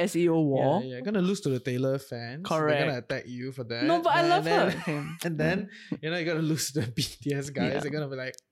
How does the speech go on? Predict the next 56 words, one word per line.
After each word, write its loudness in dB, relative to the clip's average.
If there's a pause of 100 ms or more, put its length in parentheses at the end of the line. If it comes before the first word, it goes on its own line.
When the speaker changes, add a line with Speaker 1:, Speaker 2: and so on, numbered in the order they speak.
Speaker 2:
"Who 2
are 2
you 2 (120)
Speaker 1:
Yeah, 4
Speaker 2:
to 6 (160)
get 4
this?" -2
Right? 2
Speaker 1:
yeah, 4
Speaker 2:
So, 2
Speaker 1:
yeah. -4 (220)
So 0 (240)
Speaker 2:
woo. -6 (480)
Speaker 1:
uphill 0
battle 2
lah. 0 (120)
Speaker 2:
Yeah. -10
Speaker 1:
But 0
yes, 2
you'll 4
find 2
me 2
on 2
all 4
the 4
streaming 0
platforms. -4 (100)
Speaker 2:
Great, -4
great, -2
great. 0
In, 0
in 2
closing, 0
do 0
you 2
have 0
any -2
last 0
things -2 (460)
amongst -2
all 0
these -2
things -8
that -6
you -6
have -10
tried -4 (120)
that, 0
Speaker 1:
Mm. 2
Speaker 2:
you -4
know, -8
you -10
feel -4
like -4
it's -10
a -8